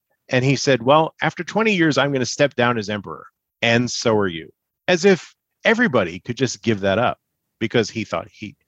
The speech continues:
I can, so why can't you?" And our successors who we've groomed to come over and take over the empire, well, they're gonna be good, self-effacing guys who are just gonna do the right thing. And that was naive. And that was Diocletian's ultimate, uh, downfall. Um,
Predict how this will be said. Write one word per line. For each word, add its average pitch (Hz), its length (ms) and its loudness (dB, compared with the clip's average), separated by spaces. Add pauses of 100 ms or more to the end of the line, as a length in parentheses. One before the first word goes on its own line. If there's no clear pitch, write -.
I 139 180 0
can, 98 340 -14 (120)
so - 140 -18
why 82 120 -8
can't 90 220 -12
you?" 160 280 -4 (380)
And 104 260 0 (160)
our 117 140 2
successors 113 720 -2
who 113 160 -4
we've 101 260 -2
groomed 123 380 0
to 107 80 -8
come 113 180 -4
over 113 200 2
and 101 100 -4
take 117 180 -2
over 104 140 -2
the 98 120 -4
empire, 117 440 0 (320)
well, 277 80 -4
they're 285 160 0
gonna 240 160 6
be 202 120 2
good, 139 320 4
self-effacing 123 760 -2
guys 90 460 -4 (260)
who 147 100 2
are 147 100 6
just 160 200 -2
gonna 180 180 0
do 131 160 2
the 127 120 2
right 123 240 2
thing. - 420 -8 (320)
And 113 140 -2
that 113 120 2
was 110 160 0
naive. 95 580 -4 (240)
And 98 160 -2
that 104 180 0
was 101 200 -4
Diocletian's 95 720 -2
ultimate, 82 400 -12 (380)
uh, 80 320 -10
downfall. 127 420 -4 (260)
Um, 98 540 0